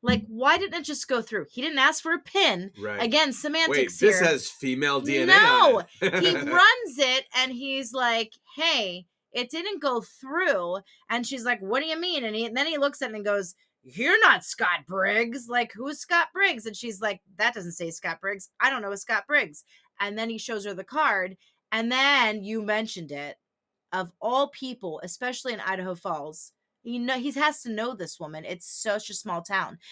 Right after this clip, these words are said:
Speaker 1: He's like, "I must now confiscate this <laughs> card."
Speaker 2: Yeah, yeah.
Speaker 1: "You don't know this man? You are not this man."
Speaker 2: Right.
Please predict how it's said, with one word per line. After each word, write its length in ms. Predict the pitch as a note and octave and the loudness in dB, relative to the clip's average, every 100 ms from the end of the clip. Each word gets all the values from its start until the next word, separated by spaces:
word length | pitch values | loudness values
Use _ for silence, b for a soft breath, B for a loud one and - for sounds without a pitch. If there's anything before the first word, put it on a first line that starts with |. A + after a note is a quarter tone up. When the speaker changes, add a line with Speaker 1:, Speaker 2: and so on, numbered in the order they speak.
| B | B
Speaker 1:
He's 280 | - A#3 F#3 | -4 -4 0
like, 240 | A3 G3 _ _ _ A3+ | 0 0 _ _ _ 8
"I 180 | C#4 | 8
must 300 | D#4+ C#4+ C#4 | 8 2 2
now 240 | C4+ B3+ B3+ | 2 2 2
confiscate 880 | - C4 C4+ C#4 C4+ - C4 A#3+ - | 0 -2 0 -2 -4 -4 -4 -4 -2
this 240 | B3+ - | -2 -4
<laughs> 140 | - | 0
card." 400 | B3+ - C4+ D3+ - - | 6 6 6 2 -4 -8
Speaker 2:
Yeah, 300 | A2+ G#2 F#2 - - | -6 -4 -6 -12 -16
yeah. 260 | A#3+ F#3 E3+ | -12 -10 -10
Speaker 1:
"You 260 | A#3 E4+ G4+ | 0 4 4
don't 340 | C#4+ A3+ F#3+ F3+ | 2 0 -4 -2
know 180 | A3 F#4+ | 0 2
this 260 | B4 C5 B4+ C5+ C5 C5+ B4+ B4+ b b b b _ A#3+ | 2 2 4 6 6 6 2 -6 b b b b _ -14
man? 120 | G3+ B3 | -8 -2
You 180 | B3+ | 2
are 120 | G3+ G3 | 2 2
not 300 | B3+ A#4+ B4 | 4 6 6
this 220 | A#4+ A#4 | 2 -2
man." 500 | A#4 A#4+ A#4 A#4 A4+ - | -2 2 4 2 0 -10
Speaker 2:
Right. 260 | F#2+ E2+ | -10 -10